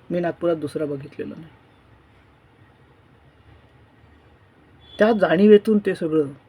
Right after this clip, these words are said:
होत होतं आणि गजाचं वैशिष्ट्य हे होतं, गजानन सखदेव या दिग्दर्शकाचं, त्याला मानणारा प्रचंड मोठा वर्ग आहे. मी त्याच्या नाटकाची नावं नाही सांगत बसत केलेल्या,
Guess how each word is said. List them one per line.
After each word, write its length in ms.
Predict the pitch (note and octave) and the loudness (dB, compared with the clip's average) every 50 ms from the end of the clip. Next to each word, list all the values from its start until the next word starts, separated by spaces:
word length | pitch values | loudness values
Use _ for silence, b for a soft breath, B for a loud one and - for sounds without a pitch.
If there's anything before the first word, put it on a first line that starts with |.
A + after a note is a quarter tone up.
| _ _ _ _ _ _ _ _ _ _ _ _ _ _ _ - - | _ _ _ _ _ _ _ _ _ _ _ _ _ _ _ -8 -2
होत 120 | E3 D#3+ D#3 | -2 -2 0
होतं 280 | - D3 C#3+ - - C3+ - - - _ - _ _ | -2 -4 -4 -6 -12 -20 -20 -20 -20 _ -20 _ _
आणि 140 | - B3 C#4 A#3 G#3 - - _ _ _ _ _ _ _ - - | 2 4 4 2 0 -8 -20 _ _ _ _ _ _ _ -20 -12
गजाचं 360 | D3+ D3 D3+ E3+ G#3 A3 B3 G#3 | -6 -4 0 0 2 2 2 0
वैशिष्ट्य 480 | D#3+ D3 C#3+ - - A#3 A3+ - A#3+ | 0 -2 0 0 0 -2 2 2 0
हे 100 | F3+ E3+ | 2 4
होतं, 280 | D#3+ D#3 D3 C#3 - - - - - _ _ - - - | 2 2 0 -4 -10 -12 -14 -16 -20 _ _ -20 -14 -8
गजानन 220 | D3+ C#3+ D3 D3 | -6 -4 -4 -4
सखदेव 400 | C#3 - C#3+ C3+ C3+ C3+ C#3+ - - - _ _ _ _ _ _ _ _ _ _ _ _ _ - | -6 -8 -8 -10 -10 -10 -12 -12 -12 -16 _ _ _ _ _ _ _ _ _ _ _ _ _ -4
या 80 | D3+ | -4
दिग्दर्शकाचं, 720 | C#3 C3+ D3 C#3 C#3 D3+ D#3 D3 - D#3 C3+ - C#3 C#3 - B B B B B | -2 -2 -4 -4 -2 -2 -4 -2 -4 -10 -10 -10 -14 -16 -16 B B B B B
त्याला 260 | - F#3+ F#3 G#3 B3 C4+ | 4 4 6 6 6 6
मानणारा 520 | A#3+ F#3+ E3 D#3+ D#3+ E3 F3 F3+ G3 A3 | 4 4 2 0 -2 -2 -2 0 0 0
प्रचंड 440 | A3+ A3+ - D#3+ D3+ - G3 G#3+ A3 | 0 -2 -4 -6 -6 -2 -2 0 0
मोठा 240 | G#3+ F#3+ F3 - F3+ | 0 -2 -6 -8 -8
वर्ग 260 | E3 D#3 D#3 D#3+ E3 | -8 -8 -8 -10 -12
आहे. 140 | F#3 - - - - - - _ _ - - _ - - _ _ - _ - - - - - - - _ _ - - _ _ - - _ _ - - - | -14 -20 -20 -20 -20 -20 -20 _ _ -20 -20 _ -20 -20 _ _ -20 _ -20 -20 -20 -20 -20 -20 -20 _ _ -20 -20 _ _ -20 -20 _ _ -20 -12 -10
मी 80 | D#3+ | -8
त्याच्या 220 | D#3+ - F3+ F3+ F3+ | -6 -4 -2 -2 0
नाटकाची 340 | E3+ D#3+ D3+ - F#3+ F3 F3+ | -2 -4 -2 -4 -4 -4 -2
नावं 200 | E3+ D#3 E3 F#3 | -4 -2 0 0
नाही 100 | G#3+ G#3 | 0 0
सांगत 240 | G#3+ F3+ E3 D#3 | -2 -4 -4 -6
बसत 300 | D3 D3 D3 - E3 - - | -4 -6 -6 -6 -8 -8 -4
केलेल्या, 340 | D#3+ D3 D3 D3 D3 D#3+ G3 | -4 -4 -4 -4 -8 -8 -12